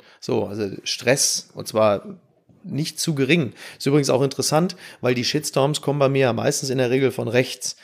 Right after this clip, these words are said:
Die, da macht zum Beispiel überhaupt nichts, weil das ist in Anführungsstrichen nicht mein Team.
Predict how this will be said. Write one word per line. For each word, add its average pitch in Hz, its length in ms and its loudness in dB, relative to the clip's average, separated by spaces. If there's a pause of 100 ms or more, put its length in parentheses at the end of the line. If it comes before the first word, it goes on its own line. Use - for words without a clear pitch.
(260)
Die, 139 240 -2
da 135 140 2
macht 147 260 0
zum 139 140 0
Beispiel 131 280 2
überhaupt 120 380 2
nichts, 208 400 0 (380)
weil 139 400 6 (100)
das 135 240 2
ist 170 220 0
in 139 100 2
Anführungsstrichen 151 680 2
nicht 151 260 -2
mein 135 300 2
Team. 156 520 0